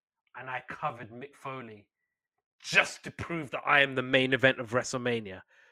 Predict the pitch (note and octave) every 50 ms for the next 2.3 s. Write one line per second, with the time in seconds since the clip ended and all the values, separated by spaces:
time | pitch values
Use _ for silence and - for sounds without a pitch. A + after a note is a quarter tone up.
0 | _ _ _ _ _ _ - - - D3 C3+ A#2+ A#2 C3+ E3+ D#3 C#3 B2 - D3
1 | C#3 A#2+ B2 B2 - - D#3 D3 C#3 - C#3 B2+ A2+ C3 C3 A#2 A2+ G#2+ - -
2 | C#3+ B2+ A#2 A2+ G#2+